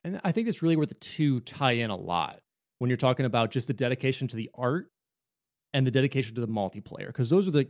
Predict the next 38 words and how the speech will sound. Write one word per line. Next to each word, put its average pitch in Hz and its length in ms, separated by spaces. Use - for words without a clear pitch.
I 139 40
mean, 131 140
obviously 131 320
the - 40
two 143 160
main 120 220
things 120 260
that 117 80
are 104 60
popping 110 320
off 101 180
screen 135 380
is, 110 120
"Can 117 120
I 113 80
play 113 140
with 104 120
others?" 202 440
Also, 127 320
this 120 220
looks - 280
so - 440
good, 160 420
and 127 120
I 120 60
can 117 140
<laughs> - 160
see - 20
all 147 120
my 151 120
individual 160 460
units, 151 560
and 135 100
it's 135 140
not 139 260
just 147 240
some 131 240
weird 131 340